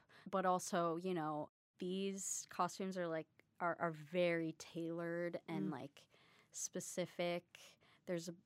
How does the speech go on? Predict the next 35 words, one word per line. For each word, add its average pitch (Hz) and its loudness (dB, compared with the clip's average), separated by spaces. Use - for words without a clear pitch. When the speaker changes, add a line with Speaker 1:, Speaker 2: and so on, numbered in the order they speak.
Speaker 1:
a 180 -4
lot 170 4
of, 170 0
you 180 -6
know, 127 -6
Speaker 2:
Volume? 190 -10
Speaker 1:
Yeah, 214 4
like, 180 -4
uh, 175 4
a-, 202 0
shapes. - -4
There's 185 -2
a 202 -2
lot 220 4
of 220 2
Speaker 2:
Oh, 269 0
Speaker 1:
shapes 180 -2
Speaker 2:
okay. 185 0
Speaker 1:
happening. 170 -2
A 170 -4
lot 175 0
of, 175 0
we 214 -2
kind 226 2
of, 233 -2
uh, 156 6
were 185 0
inspired, 165 0
like, 175 -4
color-wise 196 6
and 170 -2
kind 170 -2
of 160 -4
look-wise, 165 -2
like, - -12